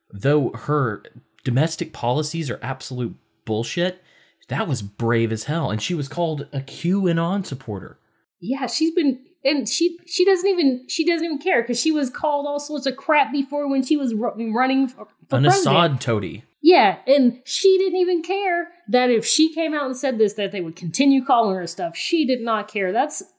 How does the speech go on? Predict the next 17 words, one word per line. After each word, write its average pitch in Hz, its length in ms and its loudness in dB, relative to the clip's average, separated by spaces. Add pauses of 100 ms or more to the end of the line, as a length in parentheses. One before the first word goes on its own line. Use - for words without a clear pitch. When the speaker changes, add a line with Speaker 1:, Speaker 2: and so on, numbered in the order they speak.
Speaker 2:
a 240 100 0
libertarian 262 680 0
attitude 220 480 -2
is, 190 160 -2 (380)
"I 330 160 4
don't 262 180 4
care 214 260 -2
what 220 240 2
anybody 208 440 2
has 180 180 -6
to - 60 -12
say. 226 320 -4
I 349 100 -2
don't 240 200 0
care 233 220 -8
what 247 200 -4
platform 247 640 -4